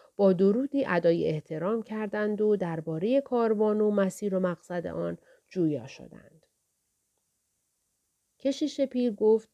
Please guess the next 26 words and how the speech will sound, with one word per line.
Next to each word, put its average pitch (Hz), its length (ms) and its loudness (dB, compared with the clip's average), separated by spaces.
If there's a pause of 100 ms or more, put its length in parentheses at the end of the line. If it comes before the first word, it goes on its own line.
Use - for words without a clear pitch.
(440)
«اینها 302 260 0
کسانی 233 460 0
هستند 214 460 -2
که 190 100 -4
در 170 180 2
اثر 170 320 -4
اقامت 175 560 -2
طولانی 175 560 0
در 151 220 -4
بهشت 190 480 0
و 139 140 -6 (380)
بیکاری 233 560 4
و 302 80 6
بلا 180 300 8
تکلیفی 160 680 -8
خود 233 240 0
را 233 80 6
بیمار 190 460 2
حس 156 280 -8
می‌کنند - 600 -16 (460)
و 165 200 2
من 208 240 2
که 240 200 0
آخرین 180 520 -2
کشیش 170 520 -8
هستم، 254 580 -4